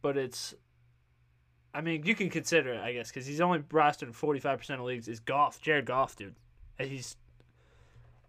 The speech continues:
I don't know what's going on, but he's, the last two weeks he's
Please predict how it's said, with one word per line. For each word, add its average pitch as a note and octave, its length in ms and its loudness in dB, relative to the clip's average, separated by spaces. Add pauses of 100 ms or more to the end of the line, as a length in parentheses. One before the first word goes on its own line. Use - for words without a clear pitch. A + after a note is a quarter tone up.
I D#3+ 100 8
don't F3+ 140 8
know D#3+ 100 6
what's E3 180 6
going D#3+ 220 2
on, D#3 300 0
but C3 160 2
he's, C#3+ 520 -4 (840)
the C3+ 60 -8
last E3+ 300 4
two F#3+ 140 4
weeks F3+ 280 2
he's C#3+ 200 -10